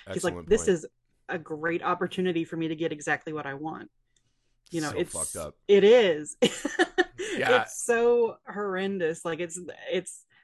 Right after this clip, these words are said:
Speaker 1: the opposite of love. It's the opposite of, you know, th-, what you would expect from someone's fiance.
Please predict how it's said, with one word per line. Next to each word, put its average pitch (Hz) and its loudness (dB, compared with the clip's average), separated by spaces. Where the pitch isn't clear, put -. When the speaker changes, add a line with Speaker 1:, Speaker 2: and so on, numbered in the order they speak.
Speaker 1:
the 170 -4
opposite 180 0
of 156 -4
love. 151 -2
It's 147 -8
the 160 -2
opposite 147 -2
of, 143 -6
you 185 -6
know, 151 -4
th-, 180 -14
what 185 0
you 170 -2
would 165 2
expect 156 -6
from 156 -6
someone's 151 -8
fiance. 151 -8